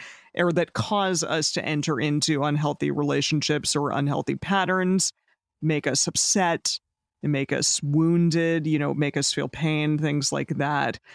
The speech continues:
And it's important to really try to gain an awareness of all of those reasons and also of how your body feels. I love this idea. You've talked about this a lot, Dedeker. Like, how does it feel in my body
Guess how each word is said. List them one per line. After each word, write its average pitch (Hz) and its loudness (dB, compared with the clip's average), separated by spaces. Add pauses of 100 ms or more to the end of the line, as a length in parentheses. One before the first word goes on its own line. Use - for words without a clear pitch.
(420)
And 175 0
it's 190 -2
important 202 0
to 202 2
really 165 0
try 160 0
to 147 0 (300)
gain 165 2
an 156 0
awareness 143 0 (420)
of 175 2
all 147 0
of 139 -4
those 143 -4
reasons 147 -2
and 180 0
also 269 0
of 226 0
how 190 0
your 160 2
body 143 -2
feels. 110 -2
I 131 0
love 190 0
this 208 0
idea. 151 0
You've 175 -2
talked 156 -2
about 143 -2
this - -2
a 147 -6
lot, 139 -2
Dedeker. 139 -2
Like, 139 -2 (260)
how 208 0
does 233 0
it 170 -4
feel 156 0 (420)
in 180 4
my 156 2
body 139 -2